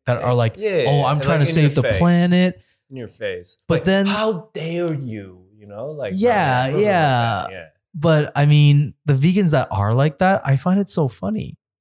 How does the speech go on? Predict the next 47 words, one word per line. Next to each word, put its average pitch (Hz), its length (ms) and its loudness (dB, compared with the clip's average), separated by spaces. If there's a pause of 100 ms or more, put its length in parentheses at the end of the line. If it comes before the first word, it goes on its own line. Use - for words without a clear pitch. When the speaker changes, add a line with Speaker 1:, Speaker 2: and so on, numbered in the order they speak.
(200)
Speaker 1:
because 139 540 0 (200)
there's 156 300 0
a 233 40 0
lot 233 140 0
of 156 140 -6
influencers 104 500 -4
that 101 80 -2
are 95 40 -2
like 90 260 -8
that. - 200 -12 (100)
You 101 100 -2
know, 98 200 2
"Oh, 120 280 2
I'm, 113 300 0
I'm 107 140 -8
not, 113 220 0 (200)
I 127 60 0
don't 127 140 2
eat 113 200 -2
meat 107 260 0
to 98 80 -6
save 104 220 0
the - 80 -12
planet." 95 500 -2
You 92 100 -2
know, 92 140 0
how 98 180 -2
much 110 240 -2
Speaker 2:
Yeah. - 60 -16 (240)
Speaker 1:
water 104 520 0
it 98 100 -6
takes, 104 560 0
blah, 92 140 -6
blah, 95 100 -2
blah. 104 400 0 (440)
I'm 190 60 -4
like, 220 100 -2
"Okay, 131 280 0
that's 170 180 -2
cool. 113 240 0
That's 127 180 0
your 120 100 0
choice." 113 540 0 (440)
But 147 100 0
then 170 100 2
I'm 170 100 0
like, 151 360 0